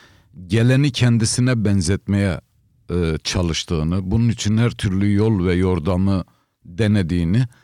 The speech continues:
e, kendisine benzetemediklerini de, e, o hakim paradigmayı, e, statikoyu,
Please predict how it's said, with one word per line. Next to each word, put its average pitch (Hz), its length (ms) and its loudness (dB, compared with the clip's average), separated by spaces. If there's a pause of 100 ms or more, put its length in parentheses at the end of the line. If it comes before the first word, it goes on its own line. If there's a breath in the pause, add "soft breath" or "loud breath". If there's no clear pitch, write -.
(420 soft breath)
e, 92 280 0
kendisine 110 760 0
benzetemediklerini 98 1500 0
de, 82 240 -4 (140)
e, 82 320 -2
o 85 340 -2
hakim 117 460 -2
paradigmayı, 87 920 -2 (640 soft breath)
e, 92 60 0 (580)
statikoyu, 92 1700 -2